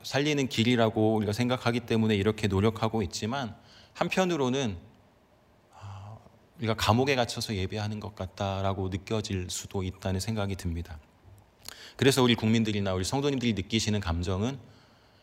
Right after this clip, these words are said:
행복함이기보다 일상이 멈춰버렸고 모든 것이 멈춰버린 듯한 우울과 답답함과 불안함, 이런 것들이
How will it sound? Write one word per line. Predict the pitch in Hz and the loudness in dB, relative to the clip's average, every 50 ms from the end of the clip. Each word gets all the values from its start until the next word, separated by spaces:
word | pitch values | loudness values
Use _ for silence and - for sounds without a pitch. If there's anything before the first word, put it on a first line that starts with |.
| _ - | _ -4
행복함이기보다 | 147 151 156 156 - - 147 135 117 - - 104 98 113 107 - 107 - - 90 92 - - - - _ _ _ _ _ _ _ _ _ _ _ _ _ _ _ _ _ _ _ | 0 2 2 2 2 2 0 0 0 -2 -4 -2 0 0 0 -2 -2 -6 -4 -6 -6 -6 -10 -14 -20 _ _ _ _ _ _ _ _ _ _ _ _ _ _ _ _ _ _ _
일상이 | - 107 101 - - 120 120 117 | 0 2 2 4 4 4 4 4
멈춰버렸고 | 110 98 92 90 - 107 98 95 90 92 87 85 - - 117 156 143 110 - - - _ _ _ - | 4 2 2 0 0 0 0 0 0 -2 -4 -4 -6 -8 -8 -8 -8 -12 -16 -20 -20 _ _ _ -2
모든 | 107 104 107 113 113 104 | 2 2 4 4 4 2
것이 | 107 - - 107 | 2 0 0 0
멈춰버린 | 95 90 90 - - 120 107 107 101 98 92 | 0 0 -2 -2 -2 -2 -2 -2 -2 -2 -4
듯한 | - - - - 98 98 110 143 - - - - - - - - _ | -8 -10 -8 -4 -2 -2 -2 -4 -8 -14 -20 -20 -20 -20 -20 -18 _
우울과 | - 110 104 110 113 110 104 95 95 101 127 170 - | 2 6 8 8 8 8 8 6 4 2 2 0 -2
답답함과 | - - - - - 113 - - - 98 92 95 98 95 117 147 - - | -6 -8 -4 0 0 0 2 4 2 2 2 0 -2 -4 -4 -6 -8 -8
불안함, | - 107 98 107 107 104 90 92 95 - | -2 2 2 4 4 4 2 0 0 2
이런 | 113 117 131 131 127 | 2 4 4 4 2
것들이 | 117 104 - - 98 113 147 - | 0 -2 -2 -4 -4 -6 -6 -8